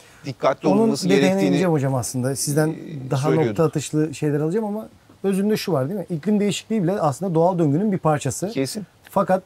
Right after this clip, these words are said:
Speaker 2: biz bunu insanoğlu, insan etkenli sebeplerle
Speaker 1: Tabii.
Speaker 2: çok uzun sürede yani kuşlar ya da böcekler ya da işte ağaçlar kendilerine yeni bir arayış bulamadan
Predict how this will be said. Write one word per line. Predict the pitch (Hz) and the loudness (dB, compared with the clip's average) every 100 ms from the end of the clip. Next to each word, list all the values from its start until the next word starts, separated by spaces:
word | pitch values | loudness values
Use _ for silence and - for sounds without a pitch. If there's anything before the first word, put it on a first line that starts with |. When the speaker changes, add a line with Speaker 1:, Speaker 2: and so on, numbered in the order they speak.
| - | 0
Speaker 2:
biz | 180 202 170 147 | 0 0 0 0
bunu | 135 196 233 | 2 -2 -4
insanoğlu, | 185 185 185 156 120 117 185 _ _ _ - - | -4 -2 0 0 -2 -4 -8 _ _ _ -16 -4
insan | 170 156 196 | -2 0 2
etkenli | 185 - 139 127 | 2 0 -2 0
sebeplerle | 185 175 - 131 135 214 - - | 0 0 0 -2 -2 -4 -12 -8
Speaker 1:
Tabii. | 143 123 - _ | -6 -6 -10 _
Speaker 2:
çok | - 240 226 | -2 0 2
uzun | 175 220 | 2 2
sürede | - 147 117 117 | 0 -2 -2 0
yani | 160 175 160 | 2 2 0
kuşlar | - 180 - 156 147 | -2 -4 0 0 0
ya | 147 147 | 2 2
da | 143 | 2
böcekler | 160 156 127 120 120 | 4 2 0 -4 0
ya | 143 | 0
da | 143 | 2
işte | - 151 | 0 -2
ağaçlar | 156 165 135 - 185 214 - | 2 2 2 0 -4 -4 -2
kendilerine | 160 185 190 190 170 | 0 0 0 0 2
yeni | 175 185 | 2 0
bir | 165 | 0
arayış | 170 185 - | 0 0 0
bulamadan | 165 208 156 127 190 | 0 2 2 2 0